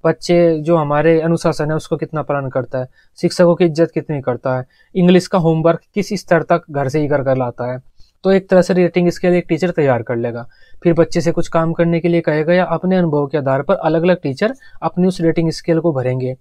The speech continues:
कि बच्चा विद्यालय रोजाना किस स्तर तक आता है कि हाँ ठीक ठाक है, रोजाना से ही आ ही जाता है, क-, कभी कभार रहता है। तो बच्चा मेहनत कितनी करता है, बहुत ज़्यादा मेहनत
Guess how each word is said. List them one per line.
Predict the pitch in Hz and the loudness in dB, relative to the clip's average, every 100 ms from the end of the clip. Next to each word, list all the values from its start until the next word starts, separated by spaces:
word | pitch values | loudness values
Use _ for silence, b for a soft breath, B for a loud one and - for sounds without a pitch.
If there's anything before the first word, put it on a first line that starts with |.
| _ _ _ - | _ _ _ -4
कि | 160 156 143 b b | 0 0 -2 b b
बच्चा | 156 151 185 | -6 2 2
विद्यालय | 165 156 151 156 160 165 | 2 -2 0 2 4 6
रोजाना | 156 156 165 | 4 2 -2
किस | 170 208 214 | -2 -4 -4
स्तर | 180 190 | -2 0
तक | 160 165 | 0 0
आता | 131 127 127 | -2 -2 -4
है | 131 - _ | -4 -8 _
कि | 226 | 0
हाँ | 233 | 2
ठीक | 233 220 - | 2 -2 0
ठाक | 180 139 | 0 2
है, | 180 | 2
रोजाना | 180 165 165 | 4 4 2
से | 160 185 | 0 2
ही | |
आ | |
ही | 165 139 | 2 2
जाता | 123 110 120 | -2 -4 -6
है, | 120 | -6
क-, | - 143 - | -8 -10 -4
कभी | 151 143 | -4 -2
कभार | 131 123 110 | -2 -2 -4
रहता | 101 - 107 | -10 -12 -18
है। | - - _ _ | -18 -20 _ _
तो | 180 | 0
बच्चा | 170 165 - | 0 0 0
मेहनत | 190 160 156 | 2 2 0
कितनी | - 175 175 | -2 -2 0
करता | 170 160 202 | 2 2 2
है, | 202 | 2
बहुत | 147 123 117 | 2 -2 0
ज़्यादा | 123 131 | 0 0
मेहनत | 120 117 | -2 -6